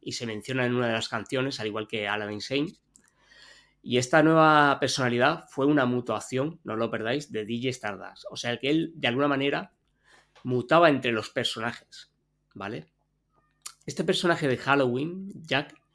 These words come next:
es, eh, habita en un mundo distópico surgido después de la guerra y se le describe como un, como un gato genial que vive en la Hunger City, inspirado en la novela de mil novecientos ochenta y cuatro de George Orwell,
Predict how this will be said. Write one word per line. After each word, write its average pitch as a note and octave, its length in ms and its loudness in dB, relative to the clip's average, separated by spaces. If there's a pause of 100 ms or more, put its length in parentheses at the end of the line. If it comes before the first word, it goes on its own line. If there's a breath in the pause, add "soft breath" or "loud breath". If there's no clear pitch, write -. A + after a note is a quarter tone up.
(140)
es, B2+ 400 -4
eh, A#2+ 240 -4
habita C3 460 0
en A#2 100 -2
un A#2+ 180 -2
mundo A#2+ 220 -2
distópico D3+ 800 -6
surgido B2 540 -4
después A2+ 300 -8
de A#2 60 -2
la A2 120 0
guerra D#3 360 -4 (460 loud breath)
y D#3 100 -4
se D3 160 0
le C3+ 80 2
describe D#3 520 0
como C3 200 0
un, C3+ 340 -2 (180)
como A#2 180 -6
un D3 120 2
gato C#3 220 0
genial C#3+ 500 -4 (880 soft breath)
que B2 120 -2
vive C3+ 440 2
en A#2+ 100 0
la G#2+ 220 -2
Hunger B2 260 -2
City, E3+ 500 -4
inspirado A#2+ 400 -4
en B2+ 60 2
la A#2 100 2
novela A#2 340 0
de A2 120 -2
mil A2+ 120 -4
novecientos A2+ 440 -6
ochenta A2 300 -12
y G#2 40 -14
cuatro B2 320 -4
de F#2+ 420 -8
George A2+ 240 -4 (640 soft breath)
Orwell, C3 540 -4